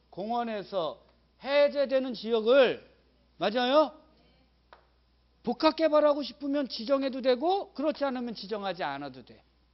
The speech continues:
맞잖아. 근데 얼마 이상으로? 삼십만 제곱미터 이상으로 해제해.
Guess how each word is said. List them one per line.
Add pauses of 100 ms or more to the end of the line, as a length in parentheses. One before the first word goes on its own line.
(560)
맞잖아. (460)
근데 (420)
얼마
이상으로? (280)
삼십만 (300)
제곱미터
이상으로
해제해.